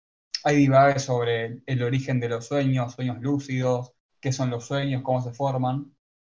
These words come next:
Eh, también hay un par de divagues sobre estructuras, sobre historias, sobre cosas que, eh,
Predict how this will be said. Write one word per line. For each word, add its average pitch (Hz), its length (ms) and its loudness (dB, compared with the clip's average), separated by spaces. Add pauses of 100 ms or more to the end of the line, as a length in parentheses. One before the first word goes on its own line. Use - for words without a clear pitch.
(200)
Eh, 120 280 0
también 127 420 0
hay 139 100 2
un 123 80 0
par 135 160 2
de 127 80 2
divagues 127 380 0
sobre 113 460 -8 (500)
estructuras, 117 1040 -2 (960)
sobre 113 280 -6
historias, 127 600 0
sobre 117 220 -8
cosas 131 280 0
que, 113 360 -6 (840)
eh, 107 440 -8